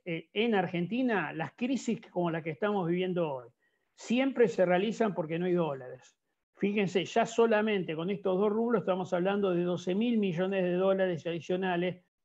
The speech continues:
que podrían estar en, en la ganadería.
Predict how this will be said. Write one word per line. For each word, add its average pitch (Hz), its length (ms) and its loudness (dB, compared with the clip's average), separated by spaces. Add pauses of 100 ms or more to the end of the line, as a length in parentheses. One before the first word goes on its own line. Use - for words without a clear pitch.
(120)
que 202 400 2 (120)
podrían 196 460 4
estar 185 500 0
en, 165 220 -6
en 180 400 -6
la 165 480 -4
ganadería. 156 680 -6